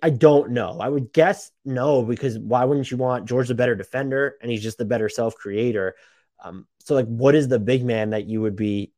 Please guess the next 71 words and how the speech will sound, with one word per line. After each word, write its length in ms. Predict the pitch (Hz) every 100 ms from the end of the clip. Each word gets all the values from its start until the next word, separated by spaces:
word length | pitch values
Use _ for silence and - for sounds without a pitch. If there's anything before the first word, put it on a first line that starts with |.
| -
like, 140 | 113 _ _ _ _ -
which 320 | 139 127 123
is 80 | 110
the 60 |
challenge 340 | 104 147 135 117
here, 120 | 113
that, 120 | 113
oh, 100 | 147
we'll 120 | 165 123
flip 300 | 170 147 - _ -
Paul 180 | 113
George. 220 | 104 107 -
So 100 | 123
maybe 500 | 120 127 143 190 214
Pascal 440 | 233 214 - 220
Siakam? 580 | 214 147 156 196 285 285 _ _ _
Like, 100 | -
if 100 | 117
that 180 | 117 139
was 100 | 175
something 240 | 208 196 190
Toronto 280 | 202 202
wanna 120 | 202 202
look 140 | 196
at, 100 | 202
but 80 | 143
why 180 | 131 170
would 120 | 156
Toronto 340 | 135 151 147
do 60 | 117
that? 100 | 110
If 60 |
you're 100 | 113
trading 220 | 113 156 139
Siakam, 420 | 123 127 147 120
you're 100 | 107
probably 460 | - 127 120 110 - _ _ _
rebuilding. 520 | 143 117 127 131 104
And 100 | 127
that's 180 | 185 -
what 120 | 381
gets 160 | 196 143
really 340 | 127 185 139
tough 220 | 131 127
too, 140 | - 127
is 120 | 110
the 120 | 120
teams 200 | 185 226
that 80 | 196
are 60 |
giving 220 | 151 170 160
up 80 |
stars, 360 | 123 160 156 127
why 140 | 117
would 100 | 147
they 80 | 156
necessarily 480 | 156 147 135 151 131
want 320 | 123 131 131 - _ _ _
Paul 180 | 131 117
George? 280 | 120 123
And 80 | 104
so 80 | 113
you 100 | 113
kind 200 | - 180
of 80 | 175
need 140 | 185
to 60 | 139
find 320 | 143 143 135
sort 240 | - 127
of 120 | 123 107
this, 300 | 117 -